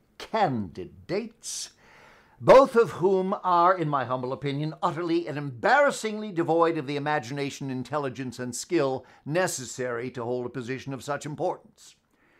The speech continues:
Now, let me state for the record that I'm a member of no political party,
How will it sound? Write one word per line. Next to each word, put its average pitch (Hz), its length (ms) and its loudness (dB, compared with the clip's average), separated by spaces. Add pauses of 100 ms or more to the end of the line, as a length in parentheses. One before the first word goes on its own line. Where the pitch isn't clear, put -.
(800)
Now, 123 120 4
let 220 180 2
me 214 80 2
state - 320 4
for 190 60 4
the 190 100 4
record 185 380 4
that 139 120 4
I'm 165 180 4
a 160 40 2
member 165 320 4
of 120 100 0
no 180 160 4
political 131 440 -2
party, 135 400 -2